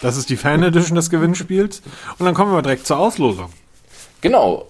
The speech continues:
Speaker 2: Ähm,
Speaker 1: Sieben.
Speaker 2: zwar machen wir das in Zukunft so, dass
Speaker 1: Sieben.
Speaker 2: wir die Gewinnspiele
Speaker 1: Sieben. Sieben.
Speaker 2: Ah, okay. Okay.
Speaker 1: Sieben.
Speaker 2: Ganz kurz. Sieben. Ganz kurz. Wir machen's in Zukunft so, wir werden Gewinnspiele nicht mehr groß ankündigen.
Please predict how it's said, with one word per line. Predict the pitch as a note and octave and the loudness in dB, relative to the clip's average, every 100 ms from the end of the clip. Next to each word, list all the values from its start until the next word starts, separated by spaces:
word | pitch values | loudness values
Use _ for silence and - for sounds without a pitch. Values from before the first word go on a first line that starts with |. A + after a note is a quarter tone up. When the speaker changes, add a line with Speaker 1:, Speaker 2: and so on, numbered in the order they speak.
| - | 2
Speaker 2:
Ähm, | C3 C#3+ D3 | 4 4 2
Speaker 1:
Sieben. | A#2+ E3+ | 0 0
Speaker 2:
zwar | B2 C#3 | 2 2
machen | D3 C#3 D3+ | 2 2 0
wir | C#3 | -2
das | C3+ | -2
in | C3+ | -6
Zukunft | - E3+ D#3+ - | -4 -4 -4 -2
so, | C#3+ | 0
dass | C3+ A#2+ | 2 4
Speaker 1:
Sieben. | E3 C3+ | 2 2
Speaker 2:
wir | G2 | -2
die | |
Gewinnspiele | A#2+ C3+ - B2 B2 B2 B2 - | -4 -6 -6 -4 0 2 0 -6
Speaker 1:
Sieben. | G2+ A#2 C#3+ A2+ E2 - _ _ _ _ _ - - | -6 0 0 -2 -8 -16 _ _ _ _ _ -20 -20
Sieben. | G2+ G2+ D3 A2+ E2+ E2 _ _ _ - | -10 -2 -2 -2 -6 -14 _ _ _ -2
Speaker 2:
Ah, | C3+ B2 | 0 0
okay. | - A#2+ F#3+ D3+ - | 2 2 2 0 -6
Okay. | - G#2 F2 | -4 -2 -2
Speaker 1:
Sieben. | F#2+ B2+ C#3 | 0 0 2
Speaker 2:
Ganz | B2 B2+ | 0 0
kurz. | F3+ C#4 - | 0 0 -2
Sieben. | F#2 F#2+ C3 C4 - - - - - - - | -12 -10 -8 -8 -10 -20 -20 -20 -20 -20 -6
Ganz | C3 C3+ | -4 -2
kurz. | - C4+ - B2+ | 0 0 0 0
Wir | C#3+ | 2
machen's | C#3+ D#3 B2+ | 2 -2 -6
in | C3 | -8
Zukunft | C#3+ D3+ C3+ - | -6 -8 -6 -2
so, | E3 | -2
wir | C#3+ G#2 | 0 4
werden | A2+ A#2 B2 A2 - C2+ | 4 2 -2 -6 -12 -16
Gewinnspiele | G#2 E3 F#3+ - E3+ E3 | -2 -2 0 -4 -2 -2
nicht | D3+ - | -2 -4
mehr | C3+ | -4
groß | F3+ F3+ | -2 -2
ankündigen. | - F#3 G3 F#3 F#3+ F#3 F#3+ | -2 -2 -2 -2 -2 -2 -4